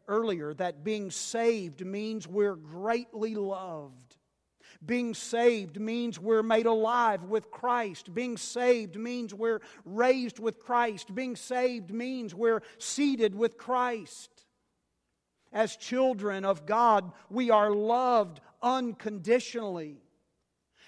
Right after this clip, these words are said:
As children of God, we are loved without end. We have been saved by the excessive love, mercy, and grace of God. God paid an enormous price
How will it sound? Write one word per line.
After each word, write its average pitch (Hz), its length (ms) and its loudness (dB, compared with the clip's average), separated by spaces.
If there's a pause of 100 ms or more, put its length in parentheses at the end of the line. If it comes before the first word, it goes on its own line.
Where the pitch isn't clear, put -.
As 226 220 2
children 247 480 -2
of 175 160 -6
God, 233 360 0
we 240 180 0
are 220 160 6
loved 226 580 2 (180)
without 214 540 6
end. 247 440 0
We 240 240 -4
have 226 260 0
been 202 180 2
saved 262 720 6 (200)
by 220 240 6
the 214 220 -2
excessive 233 800 -2 (120)
love, 220 640 2 (140)
mercy, 220 580 -2 (140)
and 220 240 -4
grace 233 600 0 (360)
of 208 220 2
God. 226 480 0 (340)
God 240 460 2
paid 285 300 4
an 277 100 0
enormous 294 500 2
price 302 540 -6